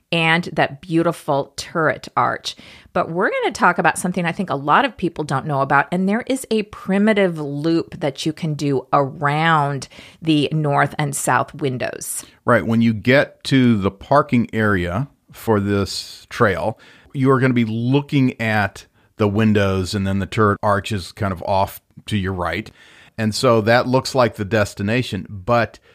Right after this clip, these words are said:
Speaker 2: this primitive loop goes, you know, if you're looking at the arches, it goes off to the left. Of course, it's a loop, so you can go either way, but we did it clockwise. And it goes back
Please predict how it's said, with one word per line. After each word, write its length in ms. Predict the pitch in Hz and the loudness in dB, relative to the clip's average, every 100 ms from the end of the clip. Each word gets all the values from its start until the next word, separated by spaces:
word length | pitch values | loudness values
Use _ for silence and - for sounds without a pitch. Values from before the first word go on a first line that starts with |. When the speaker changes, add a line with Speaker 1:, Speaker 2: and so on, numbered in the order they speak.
| _ - | _ -2
Speaker 2:
this 220 | 117 123 | -2 -2
primitive 760 | - - 180 226 240 226 190 - | -8 -6 0 2 4 2 -2 -6
loop 600 | 101 107 175 98 - - _ _ _ _ _ _ _ - | -6 2 2 2 -4 -20 _ _ _ _ _ _ _ -2
goes, 760 | 123 127 127 123 120 107 - - | 2 4 4 4 2 -2 -6 -4
you 80 | |
know, 120 | 104 90 | -4 -4
if 120 | - | -2
you're 80 | 101 | 0
looking 300 | 123 135 123 | 0 2 0
at 80 | |
the 100 | 117 | 2
arches, 400 | 110 104 - 90 - | 2 2 -2 -8 -8
it 200 | 101 113 | -6 -2
goes 280 | 110 101 - | 0 0 -2
off 340 | 120 127 - - | 2 2 0 -2
to 140 | 131 | 0
the 120 | 113 | 2
left. 340 | 113 98 90 - | 2 2 0 -4
Of 60 | |
course, 240 | - 113 107 | 0 2 2
it's 160 | 95 | -2
a 40 | 87 | -4
loop, 320 | 87 76 76 | -6 -10 -10
so 140 | - | -8
you 200 | 98 95 | -8 -8
can 100 | 85 | -8
go 200 | 92 92 | -4 -4
either 200 | 95 90 | -2 -2
way, 240 | 87 85 85 | -4 -4 -6
but 340 | 101 95 87 | -4 -6 -4
we 240 | 101 98 | -2 -2
did 340 | 95 101 107 98 | -4 -6 0 0
it 200 | 90 _ _ | -2 _ _
clockwise. 720 | - 131 110 - 76 64 117 - - - | -2 2 2 0 -6 -6 -8 -12 -20 -10
And 120 | 117 113 | -4 -2
it 80 | |
goes 240 | 110 117 92 | 0 0 0
back 480 | 90 113 135 143 | -2 0 0 -2